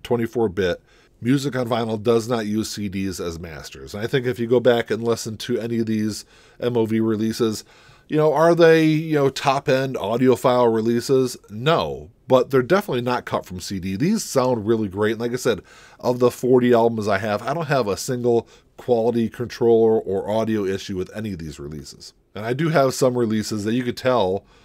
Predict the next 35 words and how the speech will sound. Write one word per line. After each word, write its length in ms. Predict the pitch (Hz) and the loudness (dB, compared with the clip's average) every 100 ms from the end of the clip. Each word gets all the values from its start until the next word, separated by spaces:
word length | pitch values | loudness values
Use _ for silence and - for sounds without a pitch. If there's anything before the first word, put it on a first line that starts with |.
| _ _ | _ _
are 140 | 110 117 | -2 -2
cut 340 | - 127 - | 0 -2 -2
from 440 | - 113 110 113 104 | 0 0 2 -2 -6
C 220 | 127 123 | -2 0
D. 220 | 113 92 | 0 -4
A 40 | |
couple 260 | - 127 127 | -6 -2 0
of 80 | 113 | 0
bootlegs 440 | 123 123 107 104 | -2 -2 -4 -2
I 120 | 104 | -2
have, 420 | 101 107 107 104 - - - - | -2 -2 -2 -4 -6 -20 -20 -16
uh, 320 | 73 69 58 52 82 | -12 -10 -12 -16 -10
you 120 | 107 | -8
know, 60 | 104 | -6
just 300 | 117 143 131 | -2 -2 2
don't 280 | 147 139 | 2 2
sound 340 | - 131 135 135 | -4 -2 -2 2
all 160 | 131 | 0
that 240 | 127 123 95 | 2 0 -2
great. 380 | 107 127 139 190 | 0 0 0 -2
You 80 | |
know, 160 | 208 208 | -2 2
it's 200 | 202 180 | 2 0
kinda 220 | 196 170 | -2 -2
cool 220 | 151 143 | 0 2
to 80 | 123 | 2
have 80 | 120 | 2
'em 100 | 117 | -2
on 140 | 110 | -4
vinyl, 340 | 92 101 104 104 | -2 -4 -4 -4
and 100 | 101 | -4
I 80 | 101 | -4
did, 160 | 101 | -4
got 200 | 120 110 | -2 0
'em 140 | 107 | -2